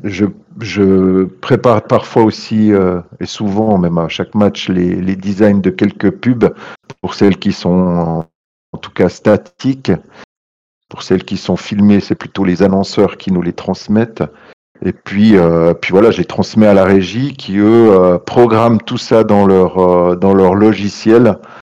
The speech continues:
Euh, et puis le jour de match, j'arrive au match, j'ai mon programme imprimé à ma place avec la feuille de match et puis, euh, le timing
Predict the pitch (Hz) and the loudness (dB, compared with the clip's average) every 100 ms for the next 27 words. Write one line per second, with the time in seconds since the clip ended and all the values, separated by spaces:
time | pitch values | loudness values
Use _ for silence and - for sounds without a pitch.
0 | - 90 87 85 87 87 85 85 - 85 | -12 -8 -6 -6 -8 -10 -12 -14 -16 -20
1 | _ _ _ _ - - - 98 95 98 | _ _ _ _ -8 -8 -6 -2 0 0
2 | 92 92 98 107 - 107 92 - 107 107 | 0 2 4 2 0 -4 -4 -8 -2 0
3 | 98 107 104 92 90 - 110 98 107 110 | 2 0 0 0 -2 -2 2 4 2 0
4 | - 92 95 92 90 85 - 113 110 117 | -4 -2 0 0 -2 -4 -2 2 2 4
5 | 113 - 131 117 110 - 131 120 113 - | 2 0 -2 0 2 2 2 2 2 2
6 | 113 117 120 - - - - _ - 120 | 2 4 2 -4 -6 -8 -20 _ -2 2
7 | 123 120 113 - 131 120 110 110 107 117 | 2 2 0 2 2 2 4 2 4 2
8 | 120 - - 98 90 _ _ _ _ - | 2 -2 -4 -4 -6 _ _ _ _ -4
9 | 101 - 104 107 101 92 90 90 90 90 | -4 -4 -2 2 6 6 6 6 4 4
10 | 92 113 - 107 104 101 110 107 | 4 2 4 4 4 2 2 0